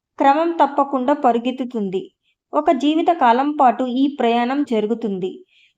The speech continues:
ఇందులో ఎన్నెన్ని మజిలీలు, ఎంతమందో తారసపడతారు. ఎక్కడో మనం దిగి వెళ్ళిపోవలసిన స్టేషన్ వస్తుంది." అతను అడ్డంగా ఉన్న కిటికీ చువ్వలకి తల ఆనించి కళ్ళు మూసుకున్నాడు.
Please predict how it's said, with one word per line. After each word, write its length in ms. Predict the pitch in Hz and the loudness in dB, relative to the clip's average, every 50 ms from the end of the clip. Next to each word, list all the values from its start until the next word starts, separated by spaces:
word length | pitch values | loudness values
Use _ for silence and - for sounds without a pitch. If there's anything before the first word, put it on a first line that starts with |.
| - | -6
ఇందులో 360 | 330 349 370 359 370 339 339 330 | -2 0 0 2 2 4 4 4
ఎన్నెన్ని 520 | 311 285 269 285 302 320 339 330 311 311 | 2 0 -2 -2 -2 0 0 0 0 -2
మజిలీలు, 840 | 285 262 247 240 233 240 294 311 311 339 339 330 285 240 208 202 - _ _ _ _ - | 0 0 0 0 0 -2 -2 0 2 2 2 2 2 0 -2 -2 -4 _ _ _ _ -10
ఎంతమందో 760 | - 240 262 269 285 277 302 330 311 294 277 254 247 294 330 | -4 -2 -2 0 0 0 0 2 2 2 -2 0 0 2 0
తారసపడతారు. 1120 | 339 330 262 233 233 240 254 269 277 302 - - 240 220 214 - - 214 196 185 185 - - _ _ _ _ _ _ - | 2 4 4 4 4 2 2 0 -4 -4 -2 0 -2 -2 -2 -2 -2 -2 -2 -2 -4 -8 -10 _ _ _ _ _ _ -2
ఎక్కడో 540 | 247 277 285 285 294 285 349 311 302 330 339 | 0 0 0 0 0 2 4 4 6 4 4
మనం 340 | 330 311 294 294 285 277 233 | 2 0 0 0 0 -2 0
దిగి 220 | 247 233 233 302 | -2 0 0 0
వెళ్ళిపోవలసిన 800 | 302 277 254 254 269 262 269 269 262 254 254 247 247 240 - 269 | 2 2 2 0 0 0 2 4 4 4 4 2 -2 -2 -8 -10
స్టేషన్ 520 | 269 269 - 247 220 226 233 - 302 285 254 | -10 -6 -2 -2 -2 -2 -2 -2 -4 -4 -2
వస్తుంది." 680 | 220 214 214 _ - 240 214 202 190 196 190 - - _ _ _ _ _ _ _ _ _ _ _ _ _ _ - | -2 -4 -4 _ -6 -4 -4 -2 -2 -2 -4 -4 -8 _ _ _ _ _ _ _ _ _ _ _ _ _ _ -4
అతను 420 | 285 302 302 302 339 294 285 294 285 - | -2 -2 2 2 2 2 2 -2 -2 -2
అడ్డంగా 560 | - 247 247 226 214 285 302 330 330 330 339 339 | -2 -2 -2 0 0 0 0 0 2 4 4 4
ఉన్న 360 | 320 302 302 277 247 240 247 | 4 2 -2 -2 -2 -4 -4
కిటికీ 460 | 240 - 262 240 247 - 302 302 302 - 277 | -4 -6 -10 -10 -6 -4 -4 -4 -4 -4 -6
చువ్వలకి 720 | 247 220 233 262 262 247 240 - 226 226 233 - - - _ _ _ _ _ _ - 302 | -6 -2 -2 -2 -2 -2 -4 -4 -8 -6 -6 -8 -10 -14 _ _ _ _ _ _ 2 4
తల 100 | 285 320 | 4 4
ఆనించి 760 | 311 - 170 233 240 254 262 285 285 269 269 - 285 285 294 294 | 2 2 2 2 2 2 2 0 -4 -6 -6 -4 -6 -4 -2 0
కళ్ళు 180 | 269 233 240 269 | 0 2 2 0
మూసుకున్నాడు. 840 | 254 247 240 240 - _ - 240 214 202 202 190 185 180 185 381 | 0 -2 -2 -4 -6 _ -8 -6 -4 -4 -4 -4 -4 -6 -6 -10